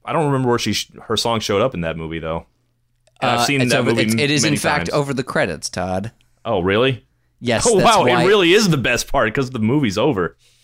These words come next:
Speaker 2: Yeah, and they play the whole thing. Um,
Speaker 1: Yeah.
Speaker 2: so, all right, so Lisa Loeb,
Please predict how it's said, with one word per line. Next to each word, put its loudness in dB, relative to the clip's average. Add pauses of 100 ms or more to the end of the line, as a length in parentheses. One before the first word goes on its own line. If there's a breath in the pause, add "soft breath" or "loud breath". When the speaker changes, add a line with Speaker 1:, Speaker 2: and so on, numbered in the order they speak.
(120 soft breath)
Speaker 2:
Yeah, 0
and 2
they 2
play 2
the 0
whole -2
thing. -4 (140)
Um, 2
Speaker 1:
Yeah. 2
Speaker 2:
so, 0
all 0
right, -4
so -4 (120)
Lisa 0
Loeb, 0